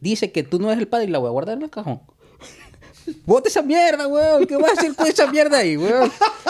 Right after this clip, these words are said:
O sea, verga, chavo, es que la gente a veces, yo digo, ajá, es una carta que te la dio el papá del niño, que dice que él es su papá. ¿Y qué haces con, tú con esa mierda ahí?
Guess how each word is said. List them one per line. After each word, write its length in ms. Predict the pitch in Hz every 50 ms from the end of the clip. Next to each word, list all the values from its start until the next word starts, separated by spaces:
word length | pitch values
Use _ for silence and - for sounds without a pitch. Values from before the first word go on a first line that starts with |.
| 359
O 100 | - -
sea, 480 | - 302 359 349 - - 285 233 - - - 214 - - - - - 269 - -
verga, 320 | - 277 302 262 233 190
chavo, 200 | - - 302 269 233
es 80 | 196
que 140 | 190 - 233
la 120 | 240 294 247
gente 280 | 214 320 269 269 277 269
a 60 | 269
veces, 480 | 262 262 - 277 254 226 127 73 69 -
yo 200 | 170 160 208 254
digo, 260 | 269 269 269 254 - 76 - - _ - - - - - - - - - -
ajá, 460 | - 185 170 135 147 156 127 107 - _ _ _ _ _
es 140 | 180 214
una 260 | 277 302 269 247 233 240
carta 440 | - 165 139 117 - - - - _ _ _ _ _ _ _ -
que 100 | 151 151
te 100 | 151 165
la 120 | 151 147 139
dio 400 | 143 165 202 226 233 226 196 - - - _ _ _ _ _ _ _ _
el 140 | 170 170 160
papá 240 | - 156 - 165 175
del 100 | 180 185
niño, 300 | 180 147 123 110 113 131 _ _ _ _ _ _ _ _ _ _ _ _ _ _ _ _ _ _ _ _ _ _ -
que 140 | - 151 143
dice 320 | 135 185 262 - 330 269
que 240 | - - 202 190 180
él 180 | 170 147 - _ _ _
es 200 | - 151 165 156
su 100 | - - 196
papá. 380 | 196 165 135 123 107 110 _ _ _ _ _ _ _ _ _ _ _ _ _ _ _
¿Y 100 | - 180
qué 140 | - - -
haces 180 | 370 - 302 -
con, 220 | _ - 269 214 -
tú 100 | 240 208
con 160 | - 208 208
esa 220 | 208 - - 196
mierda 300 | 170 170 170 160 156 143 127
ahí? 160 | 113 131